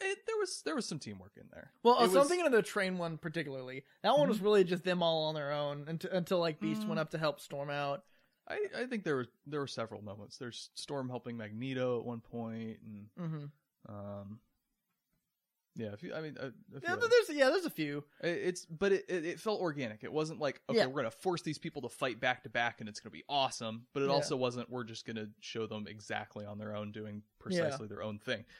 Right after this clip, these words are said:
Speaker 2: Yeah.
Speaker 1: We're gonna, it's gonna feel like a natural superhero fight. And they
Speaker 2: Yeah.
Speaker 1: did a, I'm gonna say a good, not great job of making it, like,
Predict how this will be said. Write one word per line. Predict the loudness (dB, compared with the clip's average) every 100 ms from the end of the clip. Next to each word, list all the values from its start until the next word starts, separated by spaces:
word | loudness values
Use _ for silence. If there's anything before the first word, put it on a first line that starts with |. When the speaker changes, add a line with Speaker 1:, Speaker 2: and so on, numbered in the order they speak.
| -10
Speaker 2:
Yeah. | -8
Speaker 1:
We're | -6
gonna, | -2 -2 -4 -6
it's | -8 -6
gonna | -6 -6
feel | -2 0
like | -2
a | -4
natural | -8 -6 -8 -8 -12 _ -14
superhero | -14 -12 -10 -6 -6
fight. | -6 -6 -8 -14
And | -10
they | -4
Speaker 2:
Yeah. | -2
Speaker 1:
did | -2
a, | -6 _ _ _ _ _ _ _ -6
I'm | -2
gonna | 0
say | 0 0
a |
good, | -2 -4 0 0 0
not | -4 -4 -6
great | -6 -4 -4 -4
job | -4 -2 -4
of | -6
making | -6 -8 -6 -6
it, | -6 -6 -10 -14 -8
like, | -6 -8 -14